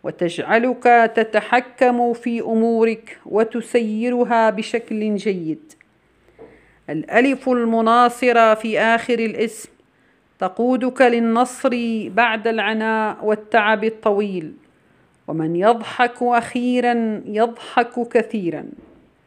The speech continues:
لا تحمل حروف المال في اسمك، لكن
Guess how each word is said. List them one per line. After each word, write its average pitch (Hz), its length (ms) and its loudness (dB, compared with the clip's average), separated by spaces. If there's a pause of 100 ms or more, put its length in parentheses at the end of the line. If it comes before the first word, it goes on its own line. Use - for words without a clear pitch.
(680)
لا 220 220 4
تحمل 247 680 0
حروف 233 420 0
المال 220 540 0
في 214 300 -6
اسمك، 214 540 -8 (560)
لكن 226 760 0